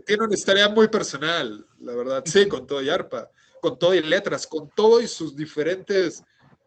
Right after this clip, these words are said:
eh, mitos que hay alrededor. Ya después descubrí que hay una cultura orfeica y, bueno, hay muchas cosas detrás de Orfeo, la verdad.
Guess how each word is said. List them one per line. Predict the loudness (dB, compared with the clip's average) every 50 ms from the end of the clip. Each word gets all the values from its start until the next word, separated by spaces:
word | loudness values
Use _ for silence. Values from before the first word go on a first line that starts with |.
| _ _ _ _ _ _ _ _ _ 0
eh, | 4 6 6 6 4 2 0 -2 -4 -4 -4 -6 -6 -6 -6 -6 -8 -8 -10 -12 -6
mitos | -2 0 0 0 0 -2 -4 -6 -6 -8 -10 -14 -16 -18
que | _ -20 -20 _ _
hay | -10 -6 -4 -4
alrededor. | -4 -6 -6 -8 -8 -8 -8 -6 -6 -6 -6 -6 -8 -10 -10 -12 -14 -14 _ -10 -10 -10 -10 _ -14 -14 _ _ _
Ya | 2 2 4
después | 4 2 0 -2 -6 -6
descubrí | -6 -4 -4 -2 -2 -2 -2
que | -2 -2
hay | -2
una | -2 -4 -6
cultura | -6 -6 -4 -2 0 0
orfeica | -2 -2 -4 -2 -2 0 0 -2 -2 -4 -2 0
y, |
bueno, | 0 0 0 0 -2
hay | -4 -6 -6 -10
muchas | -12 -10 -10 -6 -6 -4 -4 -2
cosas | -2 -4 -4 -6 -8 -8
detrás | -8 -6 -4 -4 -4 -2 -2
de | -2
Orfeo, | -2 -2 0 2 2 4 4 2
la | 2 0 0
verdad. | 0 0 0 0 -2